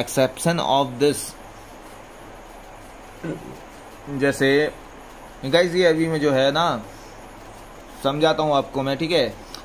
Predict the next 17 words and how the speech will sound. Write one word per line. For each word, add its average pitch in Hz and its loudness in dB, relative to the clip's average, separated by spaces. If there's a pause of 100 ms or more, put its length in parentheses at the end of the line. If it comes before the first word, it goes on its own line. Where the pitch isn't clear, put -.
(140)
और 120 4
क्योंकि 143 0
वीडियो 139 2
की 156 2
length 143 2
अभी 143 2
बहुत 120 4
ज़्यादा 127 2
लंबी 123 0
हो 127 4
रही 127 2
है 127 4
और 127 4
एक 120 0
घंटे 113 0
से 120 -2
ऊपर, 117 0